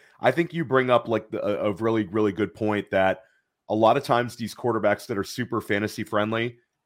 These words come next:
that doesn't always correlate with what the N F L teams are gonna think about 'em. The market might be smaller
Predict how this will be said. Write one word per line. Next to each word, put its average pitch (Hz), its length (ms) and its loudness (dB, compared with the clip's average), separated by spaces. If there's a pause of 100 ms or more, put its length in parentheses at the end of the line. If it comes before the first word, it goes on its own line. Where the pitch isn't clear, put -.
that 107 220 6
doesn't 120 240 -2
always 107 240 2
correlate 104 580 0
with 98 240 -4
what 101 260 0
the 104 140 -6
N 104 140 0
F 98 120 0
L 92 120 -2
teams 95 300 -4
are 92 60 -8
gonna 90 140 -6
think 87 220 -6
about 85 200 -2
'em. 78 140 -8
The 95 60 -4
market 113 440 2
might 107 200 -2
be 101 80 -8
smaller 101 500 2